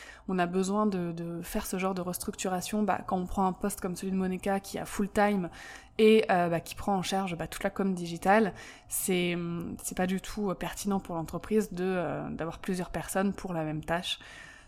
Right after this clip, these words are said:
Donc voilà, d'ici début janvier, euh, il y aura deux personnes en moins dans l'équipe, mais au final, qui seront remplacées par une, euh, une seule personne. Euh, autre update au niveau de l'équipe, notre rédactrice Océane, euh, a o-,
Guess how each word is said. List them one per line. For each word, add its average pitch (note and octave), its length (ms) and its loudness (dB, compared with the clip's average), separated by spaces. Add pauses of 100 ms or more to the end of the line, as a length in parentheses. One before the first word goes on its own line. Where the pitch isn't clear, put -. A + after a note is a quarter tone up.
Donc F#3 100 2
voilà, F3 240 4
d'ici F3+ 380 -4
début G#3 240 4
janvier, G#3 560 6
euh, E3+ 380 2
il E3+ 60 -4
y F3 60 -2
aura F3+ 140 -2
deux G3 100 0
personnes A#3+ 300 4
en G3 100 4
moins F#3+ 300 0
dans F#3 100 0
l'équipe, F3 460 -2
mais F3+ 120 0
au E3+ 80 0
final, F#3 340 0 (180)
qui - 100 -10
seront - 160 -4
remplacées E3 400 -2
par - 400 -4
une, G#3 180 6
euh, E3+ 280 0
une F#3 100 -2
seule F#3+ 200 -2
personne. - 360 -6 (1500)
Euh, G3 580 4
autre - 220 4
update G3+ 400 2
au G3+ 60 4
niveau F#3 260 2
de F3+ 140 -2
l'équipe, - 360 -4
notre G#3+ 280 4
rédactrice A#3 880 0
Océane, G3+ 840 2
euh, F3 340 0
a - 340 -2 (100)
o-, C4 180 6